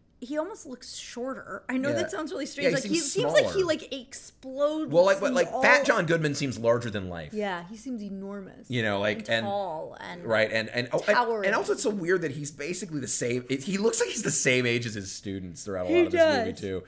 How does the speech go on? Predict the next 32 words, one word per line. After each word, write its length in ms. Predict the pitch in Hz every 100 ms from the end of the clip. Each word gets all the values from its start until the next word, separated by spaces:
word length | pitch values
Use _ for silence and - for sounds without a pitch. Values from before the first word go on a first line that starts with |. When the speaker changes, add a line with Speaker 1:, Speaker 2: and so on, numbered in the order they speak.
| - -
Speaker 1:
But 80 | -
Speaker 2:
Like, 140 | 160 156
Speaker 1:
they're 100 | -
Speaker 2:
Ted 100 | 269
Speaker 1:
all 60 |
Speaker 2:
McGinley, 440 | - 185 185 190 190
I 100 | 180
know, 120 | 214 -
like, 160 | 165 170
supposedly 480 | 196 269 415 427 165
Ted 200 | 143 127
McGinley 280 | 120 120
was 120 | 107 101
not 200 | 104 -
too 100 | 107
far 260 | 101 95
out 120 | 92 95
of 80 |
college 460 | 92 90 78 101 101
whenever 280 | 104 95 95
he 100 | 85
did 240 | 82 92
this, 280 | 156 202 226
Speaker 1:
Yeah. 100 | 226 202 - -
Speaker 2:
but 120 | 202
he 280 | 151 294 330
looked, 500 | 143 139 139 - -
Ted 120 | 392
McGinley 420 | 233 156 143 123
looks 220 | 110 -
like 140 | 104 -
he's 240 | 95 -